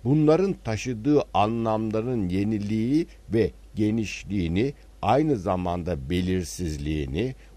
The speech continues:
ulema terimlerinde önemli bir yer tutan ilim sözcüğü ile karşılaştırarak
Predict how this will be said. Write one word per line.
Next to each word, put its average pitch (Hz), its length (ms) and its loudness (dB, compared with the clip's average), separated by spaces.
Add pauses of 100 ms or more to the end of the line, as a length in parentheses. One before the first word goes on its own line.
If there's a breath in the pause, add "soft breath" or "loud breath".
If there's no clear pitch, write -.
ulema 104 600 4
terimlerinde 120 920 -2
önemli 101 720 -4
bir 101 180 0
yer 110 300 0
tutan 95 500 -4 (320)
ilim 123 400 6
sözcüğü 101 760 -2
ile 101 320 0
karşılaştırarak 101 1120 -4